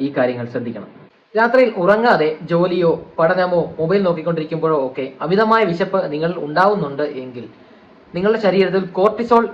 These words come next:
എന്ന ഒരു ഹോർമോൺ രൂപപ്പെട്ടുകൊണ്ടിരിക്കുന്നു. ഇത് നിങ്ങളുടെ ശരീരത്തിൽ അമിതമായ കലോറിയുള്ള വസ്തുക്കൾ കഴിക്കുന്നതിന് വേണ്ടിയിട്ടുള്ള ഒരു ത്വര ഉണ്ടാക്കിക്കൊണ്ടിരിക്കും. ഇതുമൂലം അധിക കലോറിയുള്ള സ്നാക്സുകൾ, കൊഴുപ്പടങ്ങിയിട്ടുള്ള ഭക്ഷ്യവസ്തുക്കൾ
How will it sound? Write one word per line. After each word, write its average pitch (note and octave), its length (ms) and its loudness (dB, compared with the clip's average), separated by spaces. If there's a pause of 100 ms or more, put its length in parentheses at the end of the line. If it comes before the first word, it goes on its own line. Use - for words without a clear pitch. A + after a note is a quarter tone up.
എന്ന F3 400 2
ഒരു D3+ 220 -2 (200)
ഹോർമോൺ G#3 480 2
രൂപപ്പെട്ടുകൊണ്ടിരിക്കുന്നു. E3 840 0 (420)
ഇത് A3 340 2 (360)
നിങ്ങളുടെ B3+ 300 2
ശരീരത്തിൽ G#3 540 4 (120)
അമിതമായ A#3 440 4
കലോറിയുള്ള G#3+ 580 4
വസ്തുക്കൾ F3+ 380 0
കഴിക്കുന്നതിന് F#3 500 -2
വേണ്ടിയിട്ടുള്ള F3+ 400 -2
ഒരു D#3+ 120 -2
ത്വര E3 380 0 (140)
ഉണ്ടാക്കിക്കൊണ്ടിരിക്കും. C#3 720 -10
ഇതുമൂലം G#3 480 4 (340)
അധിക A3+ 220 4
കലോറിയുള്ള G#3 580 4
സ്നാക്സുകൾ, D#3+ 680 -2 (300)
കൊഴുപ്പടങ്ങിയിട്ടുള്ള F3 960 2
ഭക്ഷ്യവസ്തുക്കൾ D3 840 -2